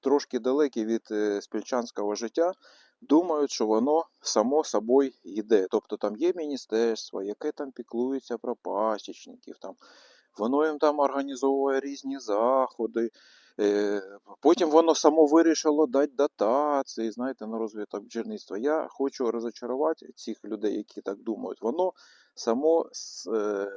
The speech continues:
не робиться, розумієте? Вся ця активність у галузі бджільництва, вона почалась от з тих от мітингів, розумієте? Коли активісти, е, спілок, різних спілок, організували оці от заходи,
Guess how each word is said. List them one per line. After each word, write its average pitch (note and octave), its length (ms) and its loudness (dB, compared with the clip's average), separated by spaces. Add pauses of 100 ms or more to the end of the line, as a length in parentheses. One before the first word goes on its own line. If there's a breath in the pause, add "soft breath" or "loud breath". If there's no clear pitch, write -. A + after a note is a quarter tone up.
(240)
не B2 140 2
робиться, A2+ 480 2
розумієте? A#2+ 440 -6
Вся D#3 300 0
ця C3+ 260 -2 (460 soft breath)
активність D#3+ 760 -2
у A#2 120 2
галузі A2 420 0
бджільництва, G#2+ 520 -6
вона B2 240 -4
почалась A#2+ 540 -4
от G2+ 100 -8
з - 100 -18
тих B2 260 -6
от A2+ 140 -6
мітингів, F#2+ 640 -6
розумієте? G#2 500 -10
Коли B2 320 -2 (640 soft breath)
активісти, B2 840 -2 (300)
е, G#2 460 -10 (320)
спілок, E3 600 2
різних A2 520 0
спілок, E3 560 -2
організували A#2 880 -2
оці G2+ 280 -8
от G#2+ 240 -2
заходи, E3 540 -2